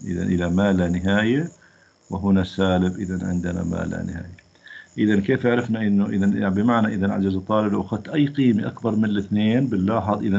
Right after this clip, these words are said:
هاي عبارة عن إيش هون عندي؟ إذا عبارة عن، آه، المشتقة. إذا صورة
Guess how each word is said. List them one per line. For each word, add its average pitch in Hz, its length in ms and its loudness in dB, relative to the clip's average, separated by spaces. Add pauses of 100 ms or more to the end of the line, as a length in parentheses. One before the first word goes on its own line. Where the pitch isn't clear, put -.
هاي 104 240 2
عبارة 98 300 0
عن 98 220 2
إيش 101 280 -6
هون 92 140 -2
عندي؟ 90 400 -2 (460)
إذا 90 240 2
عبارة 95 600 0
عن، 104 600 -2 (560)
آه، 90 840 -2
المشتقة. 98 680 -2
إذا 90 160 0
صورة 127 340 -2